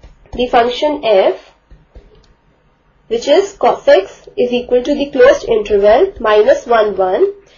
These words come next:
which is a subset of R, and it is not R. Therefore, we say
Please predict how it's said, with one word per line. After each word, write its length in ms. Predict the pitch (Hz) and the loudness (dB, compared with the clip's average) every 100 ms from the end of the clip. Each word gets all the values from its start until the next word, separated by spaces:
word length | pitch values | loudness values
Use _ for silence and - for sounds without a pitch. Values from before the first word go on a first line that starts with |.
| _ _ | _ _
which 220 | 240 247 | -4 -2
is 100 | 285 | -2
a 80 | 320 | -4
subset 540 | - 220 - 320 - | -2 -4 -2 -6 0
of 200 | 320 311 - | 0 0 -8
R, 400 | 214 175 240 403 - _ _ _ _ _ _ _ _ _ _ | -6 -2 0 -2 -6 _ _ _ _ _ _ _ _ _ _
and 180 | - 220 | -6 -4
it 100 | 240 | -2
is 160 | 294 277 | -4 -2
not 340 | 240 370 - - - | -2 -2 -2 -12 -8
R. 420 | 196 196 277 392 - _ - _ _ _ _ _ _ _ _ | -2 0 0 -2 -10 _ -20 _ _ _ _ _ _ _ _
Therefore, 440 | 240 247 302 302 | 0 2 2 2
we 140 | 262 247 | 0 -8
say 500 | - 208 185 226 | -4 -2 0 -2